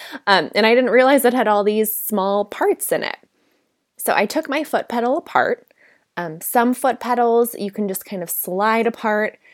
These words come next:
For me, I had to use a screwdriver to separate the top of the pedal from the bottom, add a few joints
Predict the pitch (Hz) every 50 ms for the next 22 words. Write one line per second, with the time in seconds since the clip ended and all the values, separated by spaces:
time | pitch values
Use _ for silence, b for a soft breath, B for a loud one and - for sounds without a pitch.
0 | b b b b b b _ - 233 220 214 202 208 196 196 196 220 269 320 359
1 | - - - 233 233 233 247 233 233 - - 262 240 240 247 240 247 262 254 -
2 | - - - - 190 185 185 180 185 165 160 165 170 - 190 208 240 269 - -
3 | - 220 - - - 185 175 - 175 175 180 190 - - _ _ 202 202 196 _
4 | - - - - - 196 220 214 262 247 247 - 269 262 - - 226 185 190 202
5 | 214 226 - 240 214 226 240 277 - 240 208 180 175 165 160 160 175 202 233 262
6 | - b b b b b b b b b b _ - 175 180 175 190 190 - 240
7 | 233 226 185 165 - - 185 160 156 165 220 349 440 - - - - -